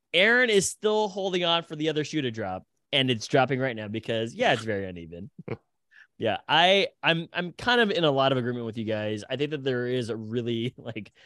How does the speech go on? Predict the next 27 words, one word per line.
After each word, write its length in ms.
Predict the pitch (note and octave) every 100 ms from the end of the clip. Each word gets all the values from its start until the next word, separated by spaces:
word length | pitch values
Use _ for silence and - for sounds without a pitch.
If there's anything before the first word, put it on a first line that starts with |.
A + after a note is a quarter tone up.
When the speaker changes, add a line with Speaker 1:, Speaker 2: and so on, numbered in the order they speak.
| - _ _ _ -
Speaker 1:
there 220 | C#3+ F3+
is, 320 | E3 B3+ C#4+
like, 140 | C#4
a 60 | B3
fun 360 | - G#3 C4 A3+
story 400 | - F3+ C#4 D#3
here. 320 | A#2 G2+ G#2 _ _ _ _ _ _ _
And 480 | D#3 E3 E3 D#3 C#3+
then 160 | F3
it 140 | G#3 E3
gets 240 | E3 D#3+
into 640 | F#3 E3 - F3 E3 D3+ D3+ -
other 340 | A#3+ G3 D#3
stories 520 | C3+ - B2+ A#2 A2
and 100 | A#2+
it 40 | B2
gets 180 | C#3+
into 260 | C#3 C#3+ -
other 240 | G3 F#3+
characters, 640 | D3+ C#3+ C3 A#2 A2+ A2 G2+
and 140 | C3+
then 80 | B2+
it 60 | B2+
becomes 480 | C#3 D#3 C#3+ C#3 - _ _ _ -
just 140 | C3
very, 500 | B2+ F#3 G3 F3+ D#3
uh, 520 | A#2 A#2+ A2+ A2 G#2+